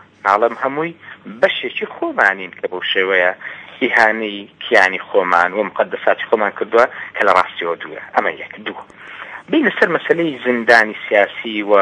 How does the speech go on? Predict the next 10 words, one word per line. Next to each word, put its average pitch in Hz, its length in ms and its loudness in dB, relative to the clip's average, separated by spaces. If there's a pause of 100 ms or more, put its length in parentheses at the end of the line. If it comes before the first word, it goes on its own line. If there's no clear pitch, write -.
(200)
کۆمەڵێک 98 360 0 (100)
مەسائلی 90 440 0
دیکە. - 220 -16 (280)
بێگومان 185 560 4
ئەمە، 120 260 4 (1080)
م، 131 340 0 (180)
وەزیفەی 151 680 0 (640)
ڕۆژنامەنووسی 131 1080 2 (220)
تایبەتمەندە 123 1000 2 (240)
بەوەی 98 280 2